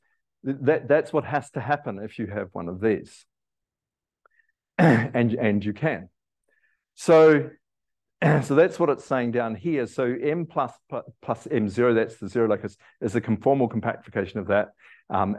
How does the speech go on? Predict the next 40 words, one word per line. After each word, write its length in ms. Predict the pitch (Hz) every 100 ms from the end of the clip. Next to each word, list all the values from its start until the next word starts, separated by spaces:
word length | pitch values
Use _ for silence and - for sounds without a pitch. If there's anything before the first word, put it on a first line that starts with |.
| -
<clears throat> 80 |
in 480 | - 151 135 143 127
this 220 | 135 202
case, 500 | - 143 113 110 - _ _ _ _
it's 240 | 117 117
Poincare-Einstein 960 | - 127 117 131 113 104 110 117 135 113
because 280 | 120 110 -
we're 100 | 113
dealing 300 | 107 107 101
with 120 | 98
the 80 | 104
parallel 520 | - 110 110 104 92
case. 360 | 101 95 82 _ - -
We 220 | 143 143
will 220 | 147 143 127
relax 560 | 123 123 151 147 -
that 260 | - 104 104 -
a 60 | 110
bit, 220 | 117 113 117 -
um, 540 | 110 101 98 95 90 92 _ _ _
in, 280 | 104 104 -
in 180 | 104 101
tomorrow's 580 | - 101 98 101 95 -
lecture. 400 | 104 - 87 78 _ _ _ _ _ _ _ _ _ _ _ _ _ -
Okay, 300 | 127 123 95
any 200 | 127 185
questions 480 | - 196 - 165 127
about 260 | 135 135
the 160 | 139 127
answer? 380 | 123 131 - 104
I 120 | 90
haven't 180 | 127 180
explained 520 | 180 - 151 131 123
quite 220 | 139 -
how 80 | 120
you 160 | 113 107
get 220 | 123 120
all 120 | 101
this 260 | 95 90 -
yet, 160 | 113